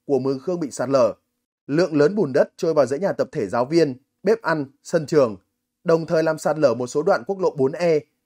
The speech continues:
từ thị trấn biên giới Mường Khương đi huyện Simacai, Bắc Hà và huyện Xín Mần, tỉnh Hà Giang bị ách tắc.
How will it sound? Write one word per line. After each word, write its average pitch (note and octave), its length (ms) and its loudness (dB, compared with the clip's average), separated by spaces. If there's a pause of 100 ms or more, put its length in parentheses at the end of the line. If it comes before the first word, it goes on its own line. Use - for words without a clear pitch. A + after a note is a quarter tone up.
(180)
từ D#3+ 140 0
thị E3+ 140 -4
trấn E3 220 -6
biên F3+ 160 -2
giới C#3 180 -2
Mường D3+ 200 -2
Khương E3 320 -2 (300)
đi F3 140 -4
huyện E3+ 200 -2
Simacai, D3 600 -2 (200)
Bắc G3+ 180 -6
Hà A#2+ 300 -4 (360)
và C#3+ 100 2
huyện D#3 200 -2
Xín D#3 240 -6
Mần, D#3 180 2
tỉnh A2+ 160 -6
Hà A#2 140 -6
Giang C#3+ 280 2 (160)
bị C3 100 -8
ách D3+ 180 -4
tắc. F#3 180 2